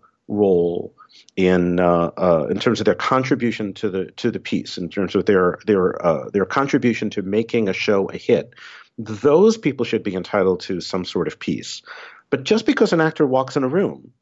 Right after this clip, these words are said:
and they read the script, they take their blocking,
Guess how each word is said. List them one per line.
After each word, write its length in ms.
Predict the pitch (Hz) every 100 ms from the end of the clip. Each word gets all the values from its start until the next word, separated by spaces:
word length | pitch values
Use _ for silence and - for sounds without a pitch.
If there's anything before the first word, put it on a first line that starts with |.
| _ _ _ _ _ _ _ _ 95
and 140 | 90
they 100 | 92
read 320 | 82 123 147
the 80 | -
script, 560 | - 214 - - - _ _ _ _ -
they 300 | 92 80 87
take 260 | - 131
their 100 | 156
blocking, 640 | 151 143 - 95 80 -